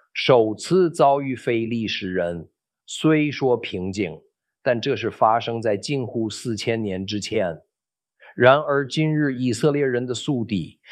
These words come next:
也是非利士人，这是怎么说呢？因为我们所见那些不断利用机会攻击以色列，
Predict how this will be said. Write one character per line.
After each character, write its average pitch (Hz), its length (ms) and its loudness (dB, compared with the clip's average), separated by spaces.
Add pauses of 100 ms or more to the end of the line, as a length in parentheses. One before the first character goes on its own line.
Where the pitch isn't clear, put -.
(120)
也 120 260 6
是 107 200 -4
非 160 400 2
利 151 360 2
士 131 340 -4
人， 85 320 -2 (320)
这 139 160 2
是 123 100 -4
怎 113 140 -2
么 95 100 -2
说 98 240 0
呢？ 78 100 -6 (1000)
因 151 240 4
为 165 200 6
我 135 180 2
们 117 120 -2
所 110 220 0
见 151 320 0
那 160 80 -2
些 160 460 2 (280)
不 131 160 4
断 165 360 4
利 151 140 0
用 147 220 0
机 151 280 -2
会 143 220 0
攻 139 260 0
击 127 200 -4
以 110 220 -4
色 113 240 0
列， 98 320 -2